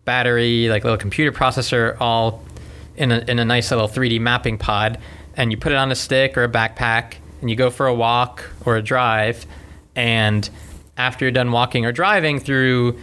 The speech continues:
you know, it, some people map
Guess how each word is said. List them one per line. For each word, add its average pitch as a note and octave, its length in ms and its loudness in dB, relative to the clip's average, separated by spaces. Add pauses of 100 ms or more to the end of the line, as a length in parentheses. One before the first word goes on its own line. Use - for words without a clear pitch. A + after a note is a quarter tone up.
(760)
you C3+ 120 2
know, A2 320 2 (100)
it, - 140 -8
some D3+ 200 0
people C#3+ 280 0
map B2 400 0